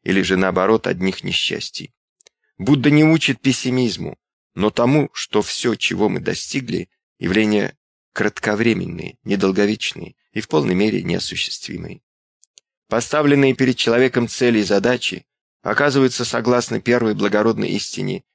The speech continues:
недостижимыми. Все устремления человека, будь то любовь, карьера, здоровье и тому подобное,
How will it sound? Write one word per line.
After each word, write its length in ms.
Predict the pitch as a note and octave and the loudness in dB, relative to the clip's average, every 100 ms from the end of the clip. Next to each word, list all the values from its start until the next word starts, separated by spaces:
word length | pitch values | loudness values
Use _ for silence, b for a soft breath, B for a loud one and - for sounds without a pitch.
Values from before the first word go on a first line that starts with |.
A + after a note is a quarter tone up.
| _ _ | _ _
недостижимыми. 1000 | F#2+ A2 A2 - G2 F2+ F#2 F2 E2 E2 _ _ _ _ _ _ _ _ - | -4 0 -2 -2 -4 -2 -4 -6 -10 -12 _ _ _ _ _ _ _ _ -8
Все 220 | - D3 | 0 0
устремления 640 | B2+ - C3+ C#3 D3 C3 | 0 2 2 4 4 4
человека, 640 | - A2+ A#2 A#2 - G2+ - - | 2 2 4 2 0 -6 -6 -2
будь 200 | A#2+ - | -2 0
то 120 | G#2 | 0
любовь, 500 | F#2+ F#2 A2 - - | 2 2 0 -2 -8
карьера, 540 | - F#2 F#2+ G2+ G2+ - _ _ - | -4 -2 2 0 0 -6 _ _ -10
здоровье 560 | F2 G#2+ A2 A2+ G2+ | -2 2 4 2 0
и 40 | F#2+ | -2
тому 240 | G2 G2+ | -2 -2
подобное, 560 | F#2+ F#2+ B2 G#2+ G2+ | -2 -2 -2 -2 -6